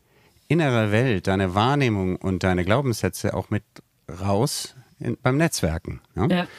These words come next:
Speaker 1: Ähm, du sprichst da ganz klar in dem Buch in Kapitel drei über Self-Acceptance, also dass man sich selber so annehmen sollte, wie man ist. Ähm, wie kamst du dazu?
Speaker 2: Hm. <laughs>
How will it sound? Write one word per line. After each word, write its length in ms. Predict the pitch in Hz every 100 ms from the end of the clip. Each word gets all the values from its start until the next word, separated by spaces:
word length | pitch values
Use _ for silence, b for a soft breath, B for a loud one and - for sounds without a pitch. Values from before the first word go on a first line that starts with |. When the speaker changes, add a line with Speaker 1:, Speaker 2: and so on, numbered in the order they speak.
| B B B B B B
Speaker 1:
Ähm, 280 | - 123 123 _ _ _ _ _ _ _ _ _ _ _ _ _ _
du 140 | 117 123
sprichst 280 | - 233 -
da 80 |
ganz 260 | 139 202 -
klar 220 | 139 165
in 80 | 151
dem 160 | 147 110
Buch 220 | 175 175
in 340 | 139 127 123
Kapitel 340 | 127 123 147 123
drei 240 | 107 127
über 180 | - 120
Self-Acceptance, 1300 | - - 143 151 - 113 - - - 87 71 - -
also 200 | 95 101
dass 180 | 107 107
man 120 | 107
sich 160 | 107 -
selber 280 | 113 123
so 120 | 110 113
annehmen 460 | 104 117 123 113
sollte, 400 | 107 104 110 101
wie 80 | 104
man 200 | 101 95
ist. 520 | - 69 85 - - - _
Ähm, 480 | 87 87 85 85 80 _ _ _ _ _ _ -
wie 100 | 160
kamst 320 | 190 202 -
du 40 |
dazu? 300 | 78 - - - _ _ _ _ _
Speaker 2:
Hm. 640 | 220 220 214 185 165 156
<laughs> 40 | 156